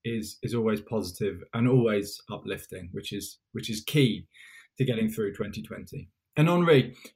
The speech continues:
for you, I'm, I'm sure you've also seen some amazing things across emea. Can you tell us a little bit more?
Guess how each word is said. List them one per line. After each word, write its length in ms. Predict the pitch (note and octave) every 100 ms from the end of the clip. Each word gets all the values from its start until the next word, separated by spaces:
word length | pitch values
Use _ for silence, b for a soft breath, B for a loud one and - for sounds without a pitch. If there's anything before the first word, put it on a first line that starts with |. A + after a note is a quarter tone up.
| _ -
for 160 | -
you, 440 | F3 D#3 A2 G#2+ -
I'm, 220 | C#3 D3
I'm 100 | C3+
sure 300 | - F#3+ F3
you've 380 | C3 E3 D#3+ -
also 500 | - D#3 G3+ B2 F2+
seen 300 | F2+ A#2+ G#2+
some 260 | - A2+ G#2
amazing 520 | A2 A2 G#2+ G#2+ G2+
things 400 | A#2+ G#2+ G2+ - -
across 560 | A2+ - A2 - - -
emea. 460 | B2 A#2 A#2 G2 E2+ _ _ _ -
Can 140 | G#3 G#3
you 80 |
tell 160 | G#3+ G3+
us 100 | F#3
a 60 | E3
little 180 | D#3+
bit 140 | D3 C3+
more? 320 | D3 G3+ A3